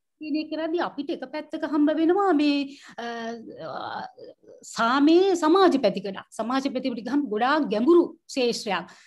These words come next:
ඒ වගේම තමයි සාමයේ දේශපාලන. කියන්නේ දේශපාලන දාර්ශනිකයන් සාමය ගැන සාකච්ඡා කරපු මතවාද හා, අ, අදහස් ඉදිරිපත් කරේ. ඒ වගේම තමයි අධ්‍යාත්මික, කියන්නේ සාමය කියන එක අධ්‍යාත්මික ප්‍රපංචයක් විදිහට. එතකොට මම දකින්නේ ඇත්තටම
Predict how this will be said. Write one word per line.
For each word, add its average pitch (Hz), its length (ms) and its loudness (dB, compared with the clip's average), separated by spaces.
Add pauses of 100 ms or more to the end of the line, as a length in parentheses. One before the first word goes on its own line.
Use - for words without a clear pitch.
(160)
ඒ 240 160 -4
වගේම 302 340 2
තමයි 320 420 2
සාමයේ 285 480 2
දේශපාලන. 285 640 0
කියන්නේ 226 240 -10
දේශපාලන 311 560 0
දාර්ශනිකයන් 339 720 2
සාමය 320 380 -2
ගැන 339 160 -2
සාකච්ඡා 302 580 -6
කරපු 330 360 -2 (300)
මතවාද 302 600 -2
හා, 339 220 -4 (460)
අ, 254 140 -8 (360)
අදහස් 269 420 -2
ඉදිරිපත් 185 400 -10
කරේ. 226 160 -8
ඒ 349 100 2
වගේම 370 320 2
තමයි 311 320 0 (280)
අධ්‍යාත්මික, 233 760 -2
කියන්නේ 208 240 -6
සාමය 247 440 -2
කියන 302 220 -4
එක 349 100 -2
අධ්‍යාත්මික 320 680 -2 (200)
ප්‍රපංචයක් 233 600 -6
විදිහට. 190 380 -10 (280)
එතකොට 320 320 -2
මම 226 280 2
දකින්නේ 285 360 4
ඇත්තටම 277 440 -2